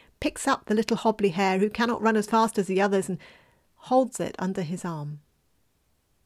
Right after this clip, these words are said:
And he takes them all the way back to the barn near the palace, and he tucks them up for the night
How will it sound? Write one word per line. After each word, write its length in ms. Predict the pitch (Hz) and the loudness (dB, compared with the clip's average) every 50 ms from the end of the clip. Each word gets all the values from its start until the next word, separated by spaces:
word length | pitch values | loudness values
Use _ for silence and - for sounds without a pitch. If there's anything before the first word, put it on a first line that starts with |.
| _ _ _ _ _ _ _ _ _ _ _ _ _ - | _ _ _ _ _ _ _ _ _ _ _ _ _ -6
And 140 | - 180 170 | -4 -4 -4
he 60 | 170 | -4
takes 320 | 165 - 208 202 - - | -4 -2 -4 -4 -4 -6
them 160 | - 175 156 - | -8 -10 -8 -4
all 300 | - 190 196 208 220 226 | -2 0 2 4 4 2
the 80 | 214 214 | 2 0
way 340 | 190 190 185 180 185 185 | -2 -2 -4 -4 -4 -4
back 300 | 185 - - - - 220 - | -4 -4 -6 -6 -8 -10 -10
to 100 | - 190 | -8 -8
the 60 | 196 | -6
barn 400 | 175 180 175 165 156 156 156 156 | -2 -2 -2 -2 -2 -4 -6 -6
near 160 | 156 156 156 | -6 -6 -6
the 100 | 151 160 | -6 -8
palace, 520 | - - - 156 160 156 151 - - - _ _ _ _ _ _ _ _ _ _ _ _ _ | -10 -12 -12 -12 -10 -12 -12 -14 -18 -20 _ _ _ _ _ _ _ _ _ _ _ _ _
and 80 | - 160 | -10 -10
he 40 | 160 | -8
tucks 320 | - - 220 - - - | -6 -6 -8 -6 -4 -2
them 100 | - 220 | 0 0
up 160 | 226 - - | 0 0 -4
for 80 | - - | -6 -2
the 80 | 233 220 | 0 2
night 400 | 202 190 190 185 - - - | 2 2 2 0 -4 -10 -20